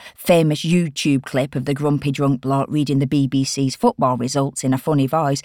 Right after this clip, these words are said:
and it wasn't even because of John Peel saying they were always different, always the same. Instead, everyone from Turner Prize winners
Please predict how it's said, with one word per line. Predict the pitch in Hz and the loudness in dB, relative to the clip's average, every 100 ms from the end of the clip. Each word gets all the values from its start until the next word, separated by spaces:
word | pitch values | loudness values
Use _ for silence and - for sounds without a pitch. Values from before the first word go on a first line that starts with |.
| - | 2
and | 220 | 4
it | 220 | 4
wasn't | 254 247 233 | 4 2 4
even | 233 208 202 | 4 6 4
because | 202 - 190 | 2 0 0
of | 180 | 2
John | 208 185 180 | 2 2 2
Peel | 247 262 208 | 2 2 0
saying | - 160 151 160 | 2 2 2 0
they | 165 165 | 2 4
were | 160 143 - | 4 0 4
always | 220 226 202 147 131 117 117 - | 6 8 6 4 0 0 -4 -4
different, | 143 - 180 - 135 135 - - _ | -6 -2 -4 -2 -2 -2 -4 -20 _
always | 175 175 170 170 165 156 | 4 4 6 4 2 -2
the | 151 | -6
same. | - 151 135 - 117 - _ _ _ _ _ _ _ | -2 -2 -2 -4 -10 -12 _ _ _ _ _ _ _
Instead, | 202 202 - - 262 190 151 - _ _ - _ _ | 4 4 2 -2 0 0 -2 -10 _ _ -20 _ _
everyone | 269 233 220 170 143 | 2 4 4 4 0
from | 139 135 | 0 -4
Turner | - 233 247 | 2 6 6
Prize | 240 240 226 214 | 6 4 4 4
winners | 220 214 214 | 4 4 2